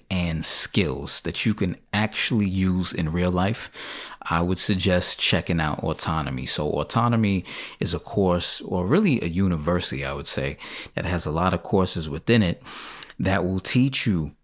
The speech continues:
practical skills and real education, the education that you've always been looking for, but you weren't taught in school. So Autonomy teaches courses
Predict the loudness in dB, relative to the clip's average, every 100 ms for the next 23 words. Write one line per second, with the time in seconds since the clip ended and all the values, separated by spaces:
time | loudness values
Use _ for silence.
0 | _ -10 0 2 2 -2 -4 -2 -2 -2
1 | 2 0 2 -2 -6 0 2 2 4 6
2 | 6 6 2 2 0 -2 0 -2 -4 -2
3 | 2 4 2 2 0 2 0 -2 0 0
4 | 2 2 4 2 4 4 2 0 -4 -2
5 | -2 -2 -2 -4 -2 -2 0 0 0 -2
6 | -8 _ -6 -2 0 -2 -4 -18 -16 -18
7 | -20 _ 0 2 2 2 -2 0 0 0
8 | -8 -14 -10 0 2 2 0 0 2 4
9 | 4 4 0 -4 -18 -18 -8 2 2 4
10 | 0 0 -2 -4 -6 -20 -16 0 2 2
11 | 2 0 0 -2 -4